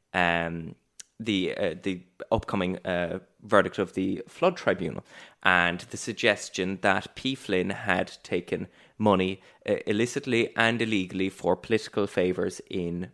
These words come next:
planning and rezoning. And P Flynn said categorically and very clearly that he had never taken money from anybody. And the question of Tom Gilmartin's, uh, suggestion that he had in fact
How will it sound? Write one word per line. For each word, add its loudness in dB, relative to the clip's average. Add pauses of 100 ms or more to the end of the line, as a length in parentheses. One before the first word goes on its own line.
planning 2
and -6
rezoning. -2 (420)
And 0
P 0
Flynn 0
said 4 (200)
categorically 2
and -4
very 6
clearly 0 (240)
that 4
he 2
had 2
never 4
taken 0
money 0 (160)
from -2 (120)
anybody. 0 (440)
And 8
the 0
question 0
of 2 (100)
Tom 2
Gilmartin's, 2
uh, 2
suggestion -4
that 0
he -2
had 2
in -2
fact -6